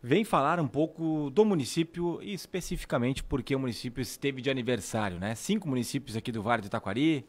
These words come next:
além de Mato Leitão, que é muito próximo aqui também, estiveram de aniversário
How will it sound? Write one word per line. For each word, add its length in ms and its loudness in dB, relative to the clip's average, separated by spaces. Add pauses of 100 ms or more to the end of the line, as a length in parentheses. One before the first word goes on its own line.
além 260 0
de 120 -2
Mato 240 4
Leitão, 520 4 (440)
que 80 -4
é 40 0
muito 220 -4
próximo 420 -2
aqui 280 -4
também, 420 2 (180)
estiveram 360 0
de 80 -2
aniversário 640 2